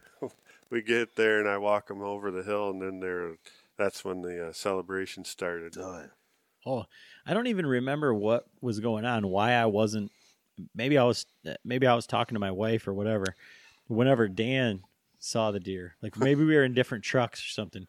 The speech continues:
Speaker 1: Well, 'cause, yeah, well, 'cause though they were hunting,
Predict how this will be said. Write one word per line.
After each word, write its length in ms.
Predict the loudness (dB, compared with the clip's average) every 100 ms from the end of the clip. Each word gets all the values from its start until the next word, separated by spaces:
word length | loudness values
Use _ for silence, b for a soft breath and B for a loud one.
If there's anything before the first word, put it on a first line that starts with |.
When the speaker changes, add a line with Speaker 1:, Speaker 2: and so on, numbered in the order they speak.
| B
Speaker 1:
Well, 120 | -2 -2
'cause, 340 | -4 -12 -16 _ -2
yeah, 220 | 2 4
well, 280 | 4 0 -4
'cause 220 | -8 -8 -10 _ _ _ _ _ _
though 280 | -2 0 0 -6 -4
they 160 | 0
were 120 | 0 -2
hunting, 460 | -2 -4 -6 -16